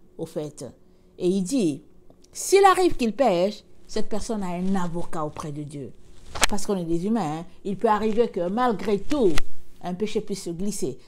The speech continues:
Alors il dit, cette personne a un avocat auprès de Dieu. Mais le péché n'est plus une pratique, hein, au quotidien dans la vie d'une telle personne. Et dans Jean dix-sept, hein, amen, dans Jean dix-sept, euh, Jésus-Christ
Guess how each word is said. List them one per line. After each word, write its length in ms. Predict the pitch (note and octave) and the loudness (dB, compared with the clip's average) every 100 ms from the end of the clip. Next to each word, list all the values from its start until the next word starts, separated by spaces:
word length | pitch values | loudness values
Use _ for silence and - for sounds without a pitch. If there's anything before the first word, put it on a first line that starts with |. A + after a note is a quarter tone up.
| - | -8
Alors 180 | E3+ F3 | -4 -2
il 100 | F3 | -2
dit, 420 | G#3+ E3+ E3 F3 - | -4 -4 -4 -8 -12
cette 280 | - A#3 - | -6 -6 -4
personne 320 | G#3 - A3 | -8 -6 -6
a 60 | C#3+ | -6
un 180 | E3+ F3 | -6 -6
avocat 360 | E3+ E3+ D3+ | -4 0 0
auprès 300 | D3 - D#3+ | -2 -6 -10
de 120 | C#3+ | -10
Dieu. 260 | D3 D3 - - - - - _ _ _ - E3+ | -12 -12 -16 -20 -20 -20 -20 _ _ _ -8 -2
Mais 240 | G3+ B3+ | 0 0
le 100 | G3+ | -2
péché 340 | - B3 - A#3+ | -2 -4 -2 -4
n'est 120 | D#3+ | -4
plus 160 | A3+ | -4
une 100 | F#3 | -6
pratique, 500 | F3 F#3 - A3+ - | -6 -10 -6 -8 -6
hein, 300 | D3 D#3 F#3 - - - - | -6 -6 -8 -10 -20 -14 -10
au 80 | |
quotidien 640 | E3+ A3 - F3+ C#3+ D3 A2 - - - | -2 -2 -2 -8 -8 -10 -12 -18 -20 -10
dans 140 | F3 | -6
la 100 | F3 | -4
vie 120 | D#3+ D#3 | -4 -6
d'une 180 | D#3+ | -8
telle 180 | D3+ C3 | -8 -10
personne. 420 | C3 C3 - G2 - - - - - - - - - - | -10 -10 -10 -10 -14 -20 -20 -20 -20 -20 -20 -20 -20 2
Et 120 | B3 | 4
dans 160 | A#3 A3 | 4 2
Jean 180 | G3 F3 | 2 -2
dix-sept, 520 | F3 - C#4 G3 F3 | -4 -2 -2 0 -4
hein, 320 | C#3+ C#3+ C3 - _ - - _ | -4 -6 -10 -14 _ -20 -20 _
amen, 640 | D#3 G#3 A3 D#3+ D#3 G#3+ B3+ _ _ _ - - | -4 -2 0 0 -2 -6 -10 _ _ _ -20 -4
dans 180 | F3+ F3+ | -2 -2
Jean 280 | E3+ F#3 | -4 -4
dix-sept, 440 | E3+ F3 - B3 F3 | -4 -2 -2 -2 0
euh, 160 | D#3+ | 2
Jésus-Christ 640 | E3+ G3 F#3+ - E4 B3+ | 2 -2 -2 -8 -8 -6